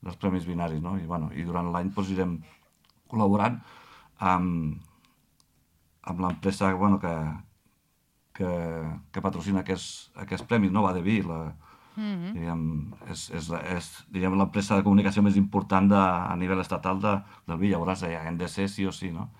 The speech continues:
Speaker 1: Això ens ajudarà molt a, a fer difusió de, de, de tot lo que, de tot lo que fem.
Speaker 2: La prèvia de, del Cavatàs, Pedro, és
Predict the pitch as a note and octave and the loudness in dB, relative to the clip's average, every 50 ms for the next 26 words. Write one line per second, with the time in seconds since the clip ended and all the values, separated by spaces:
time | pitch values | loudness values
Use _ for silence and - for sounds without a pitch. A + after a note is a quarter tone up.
0 | _ _ _ - - E2 D2+ F#2+ F#2+ G2+ G2+ G2 F#2+ F#2 F2 F2 F2 E2+ E2+ E2+ | _ _ _ -10 -8 -6 -2 0 2 4 4 4 4 4 2 0 0 -2 0 0
1 | E2 D#2+ D#2+ D#2+ - - - _ _ _ _ - - - - - - - - G#2 | -2 -2 -4 -8 -16 -20 -20 _ _ _ _ -20 -20 -20 -18 -14 -12 -6 -4 0
2 | F#2+ G2+ F#2+ G2+ G2 G2 - G#2 G#2 G#2 A2+ A2 G2 E2+ F2+ F#2+ F#2 - - - | 0 0 0 0 -2 -2 0 0 0 2 2 0 0 -2 -2 -6 -8 -8 -10 -10
3 | - F2 - - G2 F#2+ F#2+ F#2 - F#2 F#2 F2 E2+ E2 D#2 D#2 D#2 D#2+ - - | -10 -8 -2 -2 0 0 0 -2 -4 -4 -2 -2 -2 -2 -2 -4 -6 -8 -12 -14
4 | - - - - F#2 F2+ F2 E2+ D#2+ - F#2 E2 D2+ - - - - - _ _ | -14 -10 -4 -4 -4 -2 -2 -4 -4 -4 -4 -4 -4 -8 -12 -18 -20 -20 _ _
5 | _ _ - F3+ E3 D#3+ F#3 G3 G#3 A3+ A#3 A#3+ A#3 A3+ A3 G#3+ G#3 G3+ G3 G3 | _ _ -8 -8 -6 -4 -4 -2 0 0 2 4 4 4 6 6 4 4 4 2
6 | F#3+ F#3+ F#3+ F#3+ F#3+ F3 E3+ F#3+ F#3 F3+ - G3 F#3 F#3 F#3 F3+ F#3+ F#3+ G3 G3+ | 2 2 0 0 -2 0 0 2 2 2 2 2 4 4 4 4 4 4 4 4
7 | G#3 - - - G3 F#3+ F#3 G3 G#3 A3 A#3+ A3 - G#3+ G3 F3 - - | 2 0 -2 -2 0 0 2 2 2 2 2 0 -4 -6 -8 -8 -10 -12